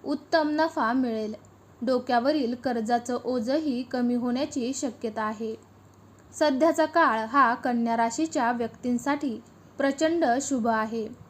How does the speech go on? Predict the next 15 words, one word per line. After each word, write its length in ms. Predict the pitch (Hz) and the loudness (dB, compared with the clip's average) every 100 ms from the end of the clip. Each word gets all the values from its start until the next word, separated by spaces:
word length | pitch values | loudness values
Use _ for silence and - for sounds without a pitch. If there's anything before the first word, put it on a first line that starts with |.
| - - - - - | -20 -20 -20 -14 2
आपल्यावर 640 | 277 285 320 339 277 226 | 2 4 4 4 4 0
गुरुग्रहाची 880 | 226 254 254 240 247 269 302 294 240 | 0 -2 -2 -2 -2 -2 -2 -2 -4
कृपा 360 | 247 254 226 233 | -2 -4 0 0
होते. 500 | 233 269 311 254 208 - - - - - | 0 -4 -2 -4 -4 -12 -20 -20 -6 2
त्यात 320 | 294 233 269 | 4 4 0
शुक्राच्या 680 | 277 277 - 254 285 269 220 | -2 -4 0 0 0 0 0
राशी 280 | 233 226 247 | 0 -2 -4
परिवर्तनानंतर 1200 | 233 240 247 233 220 233 233 226 254 311 285 202 - - - - - - | -4 -4 -2 -4 -4 -2 -2 0 -2 -2 -2 -4 -6 -20 -20 -20 -10 2
आपल्याला 600 | 262 - 311 330 247 240 | 2 4 2 4 4 2
विशेष 600 | 233 262 - 285 247 - | 0 -2 -2 -2 -2 -2
लाभ 340 | 262 233 214 | 0 2 2
मिळेल. 400 | 220 233 226 214 214 - - - - | 0 -2 -2 -6 -10 -16 -20 -20 -2
करिअर 500 | 269 294 294 226 214 - | 2 4 4 2 -2 -2
आणि 380 | 240 294 247 254 | 0 2 2 0
व्यवसायात 800 | 254 233 220 226 285 254 208 | 2 2 2 0 0 2 0